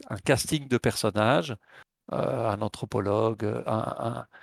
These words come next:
euh, un ali-, un ou une aliénée, un ou une, euh, écrivain, écrivaine, euh, dans telle ou telle situation, et cetera, de nous écrire des fragments d'une histoire un peu comme on peut l'avoir chez Lovecraft, donc, euh,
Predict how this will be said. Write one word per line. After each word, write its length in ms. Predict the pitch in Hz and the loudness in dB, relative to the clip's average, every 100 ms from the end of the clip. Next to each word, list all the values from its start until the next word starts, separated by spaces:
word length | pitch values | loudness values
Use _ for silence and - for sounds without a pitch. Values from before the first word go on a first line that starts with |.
| - _ - | -20 _ -8
euh, 260 | - - - | -4 -4 0
un 240 | 110 107 | 0 4
ali-, 340 | 110 101 110 - | 4 4 0 2
un 180 | 117 120 | 4 6
ou 160 | 107 | 6
une 180 | 113 117 | 2 4
aliénée, 960 | 110 104 107 104 113 123 127 131 123 120 | 4 6 4 6 6 8 8 8 6 4
un 180 | 117 113 | 4 4
ou 120 | 107 | 2
une, 180 | 113 113 | 0 0
euh, 260 | 104 101 110 | 2 2 0
écrivain, 440 | 123 - 120 104 110 | -4 -6 -6 -2 -2
écrivaine, 680 | 104 - 95 107 127 127 117 | -2 -8 2 6 8 6 4
euh, 100 | 104 | 4
dans 160 | 107 | 2
telle 200 | - 120 | 4 2
ou 80 | 104 | 2
telle 180 | - 107 | 0 0
situation, 460 | - - 104 - 107 | -2 -2 -2 -2 -4
et 20 | |
cetera, 340 | - 98 107 - - - - | -2 0 0 -2 -18 -18 -6
de 80 | |
nous 160 | 110 110 | 0 2
écrire 220 | 147 165 | 2 2
des 100 | 131 | 0
fragments 720 | - - 139 127 127 170 214 _ _ _ _ _ _ - _ _ | 0 2 2 4 4 4 -2 _ _ _ _ _ _ -20 _ _
d'une 200 | 139 151 | 0 2
histoire 400 | 156 - 160 170 | 4 6 6 6
un 60 | 131 | 4
peu 140 | 165 | 4
comme 220 | - 135 | 4 2
on 100 | 117 | 2
peut 140 | 107 123 | 2 4
l'avoir 400 | 110 107 120 117 | 6 6 4 2
chez 160 | - | -2
Lovecraft, 520 | 107 101 - 123 135 - | -2 -2 0 0 0 -6
donc, 240 | 113 - | -12 -8
euh, 220 | 117 117 | -8 -8